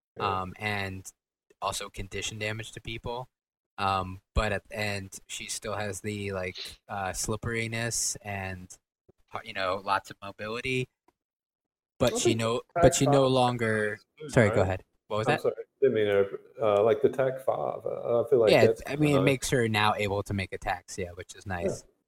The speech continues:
Speaker 1: yeah.
Speaker 2: Um, but yeah, I, I, they removed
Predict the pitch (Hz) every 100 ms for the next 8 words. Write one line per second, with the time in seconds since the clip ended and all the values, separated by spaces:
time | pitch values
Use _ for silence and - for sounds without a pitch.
0 | _ - 120 113 110 107 104 98 - _
1 | _ _ - 180 196 127 - 127 127 135
2 | 135 - 135 127 123 120 120 127 131 139
3 | 135 127